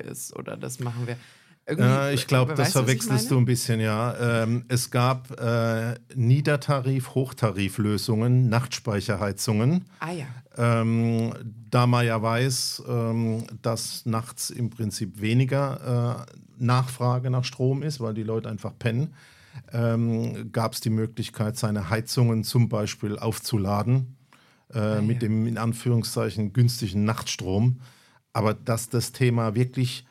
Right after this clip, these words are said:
Speaker 2: verbrauchsbezogen und in ganz kleinen zeitlichen Einheiten, also fünfzehn Minuten oder Stundenabstand, ähm, im Prinzip abgerechnet wird, das gab's so noch nie. Äh, erfordert auch Technologie, Smart Metering et cetera. Aber ich glaub, da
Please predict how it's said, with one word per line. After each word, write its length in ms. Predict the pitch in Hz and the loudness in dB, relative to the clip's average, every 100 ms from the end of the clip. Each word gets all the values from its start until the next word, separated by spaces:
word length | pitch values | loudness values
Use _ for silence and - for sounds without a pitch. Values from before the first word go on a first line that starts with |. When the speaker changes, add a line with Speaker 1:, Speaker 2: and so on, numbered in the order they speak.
| _ | _
Speaker 2:
verbrauchsbezogen 1400 | - - - 104 123 127 - 135 127 147 139 127 135 127 | -4 -2 -2 0 0 0 -4 -6 -2 0 0 0 0 0
und 320 | 120 117 117 | 2 0 0
in 340 | 127 113 110 92 | -2 0 -2 0
ganz 320 | 117 131 - | 2 2 0
kleinen 400 | 127 117 117 113 | 2 2 2 0
zeitlichen 500 | - 117 117 - 113 | 0 -2 -2 -4 -2
Einheiten, 640 | 110 120 123 131 127 123 | 0 2 4 4 0 -2
also 420 | 113 110 110 110 | -2 -2 -2 -4
fünfzehn 440 | 104 127 123 123 113 | -2 -2 0 0 0
Minuten 420 | 113 117 117 123 | 2 0 -2 -4
oder 180 | 104 107 | -4 -4
Stundenabstand, 880 | - 147 143 113 117 - 113 117 - - - - 123 - | -2 -2 -2 -6 -6 -4 -2 -2 -6 -18 -20 -20 -10 -2
ähm, 420 | 110 107 110 110 | 0 2 0 -2
im 140 | 127 120 | -2 0
Prinzip 400 | 120 - 120 117 | -2 -2 -4 -4
abgerechnet 640 | 120 117 104 98 110 113 | -6 -6 -4 -2 -4 -4
wird, 160 | 101 | -6
das 140 | 107 - | -6 -6
gab's 260 | 127 123 | -8 -6
so 200 | - 107 | -4 -2
noch 200 | 107 104 | -2 -2
nie. 340 | 113 107 123 147 135 - - - - | 0 4 4 2 -4 -20 -20 -14 -2
Äh, 40 | 110 110 - | 0 2 0
erfordert 520 | 120 - 127 131 127 | -4 2 4 4 0
auch 160 | 117 117 | -2 -2
Technologie, 880 | - 123 127 110 101 113 123 127 123 | 0 2 2 0 0 0 2 4 2
Smart 440 | - 120 120 123 | 2 2 2 2
Metering 540 | 127 120 123 104 113 | 2 4 2 0 -2
et 160 | 113 110 | -2 -2
cetera. 560 | 120 107 117 110 110 113 | -2 0 0 2 0 2
Aber 180 | 127 131 | 2 2
ich 160 | 131 | 0
glaub, 280 | 143 139 135 | 0 0 0
da 380 | 131 127 135 | 2 4 2